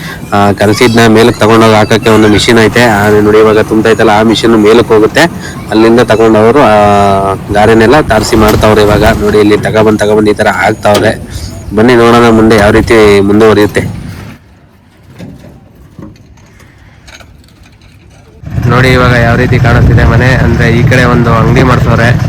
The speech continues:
ಆ, ಕಾಯಿಗೆ ತುಂಬ್ಕೊಳಕ್ಕೆ. ಈ ಕಡೆಯಿಂದ ನೋಡಿ ಯಾವ ರೀತಿ ಕಾಣಿಸ್ತಿದೆ, ಕಾರ್ನರ್ ಮನೆ ಆಗಿರೋದ್ರಿಂದ. ಕೆಲ್ಸ ಬೇಗ ಬೇಗ ನಡೀತಿದೆ, ಚೆನ್ನಾಗ್ ಮಾಡ್ತಾವ್ರೆ.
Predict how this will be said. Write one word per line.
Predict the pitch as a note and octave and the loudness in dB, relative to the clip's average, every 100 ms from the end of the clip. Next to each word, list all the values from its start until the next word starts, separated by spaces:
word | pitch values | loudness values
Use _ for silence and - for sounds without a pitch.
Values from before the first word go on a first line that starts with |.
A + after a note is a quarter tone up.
| - - - - - - - | -4 -4 -4 -2 -2 0 0
ಆ, | B2+ - - | 0 0 0
ಕಾಯಿಗೆ | A2+ A#2+ B2 | 0 0 0
ತುಂಬ್ಕೊಳಕ್ಕೆ. | B2 A#2 A#2 A2+ A#2 A#2 - - - A#2+ | 0 0 0 0 0 -2 -2 -4 -4 -2
ಈ | |
ಕಡೆಯಿಂದ | A#2+ A#2+ A#2 | 0 2 2
ನೋಡಿ | A#2 A#2 A#2 | 2 2 2
ಯಾವ | A2+ | 0
ರೀತಿ | A#2+ - | 0 0
ಕಾಣಿಸ್ತಿದೆ, | A2 G#2+ - - - - - - | 0 2 2 2 2 0 0 0
ಕಾರ್ನರ್ | A2+ A#2 B2 - - - - A#2+ | 2 2 2 2 2 2 2 2
ಮನೆ | A#2+ | 2
ಆಗಿರೋದ್ರಿಂದ. | - A#2+ A#2+ - - - - - - - - - - - - - - - - - - - - | 2 2 2 2 2 2 2 2 0 0 0 0 0 0 -2 -2 -2 -2 0 2 2 2 2
ಕೆಲ್ಸ | - B2 B2+ | 2 2 2
ಬೇಗ | B2 B2+ | 2 4
ಬೇಗ | B2 B2+ | 4 4
ನಡೀತಿದೆ, | B2 B2+ B2+ C3 | 2 2 2 2
ಚೆನ್ನಾಗ್ | B2+ A#2+ C3+ B2+ | 2 2 2 2
ಮಾಡ್ತಾವ್ರೆ. | B2+ C3+ C3 B2+ | 2 2 2 2